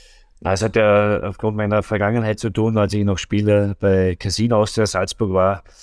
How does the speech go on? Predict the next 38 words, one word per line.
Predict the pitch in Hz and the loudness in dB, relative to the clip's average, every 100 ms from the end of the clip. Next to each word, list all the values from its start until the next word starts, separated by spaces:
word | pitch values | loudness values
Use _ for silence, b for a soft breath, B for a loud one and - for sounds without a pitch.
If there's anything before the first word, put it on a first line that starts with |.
| B B - | B B -8
Äh, | - 101 | 0 0
meine | 101 104 | 2 -2
Frau | 95 98 | 0 2
eine | 117 110 | 2 0
Salzburgerin | 104 98 - 104 98 95 98 | 0 -2 -2 -2 0 0 -2
ist, | 98 - 98 | -2 -2 -2
äh, | 92 90 90 | 0 -2 -2
oder | 92 82 85 | -4 -6 -8
eine, | 90 85 80 - | -6 -4 -6 -6
eine, | 82 82 - | -6 -6 -2
bei | 87 87 | 0 0
uns | 92 - | -2 -6
ins | 95 - - - - - | -8 -8 -12 -14 -16 -8
Bundesland | 104 101 95 - | -4 -2 -2 0
Salzburg | 92 - 104 | -2 0 -2
hat | 92 98 | -2 -2
ja | |
fünf | - 101 - | -2 -4 -2
Gaue | 92 90 120 123 - b b b b - | 0 4 4 2 -4 b b b b -16
und, | - 90 92 92 90 90 92 - | -4 0 2 2 2 0 -2 -2
äh, | 90 | -2
einer | 92 98 | 0 0
davon | 95 98 95 | -2 -2 -4
ist | - | -4
der | 87 | -4
Flachgau | 90 98 - 110 104 | -2 -4 -2 0 0
und | 90 | 2
da, | 90 82 82 | 0 0 -2
da | - | -4
leben | 78 82 95 | -2 -2 0
wir | 92 | 0
jetzt. | 92 - 90 | 0 -4 -6
Und | 85 | -4
wie | 87 | -4
gesagt, | 90 85 85 | -4 -6 -6
das | 82 | -4
ist, | 87 78 - | -4 -4 -2
äh, | 85 80 | -2 -2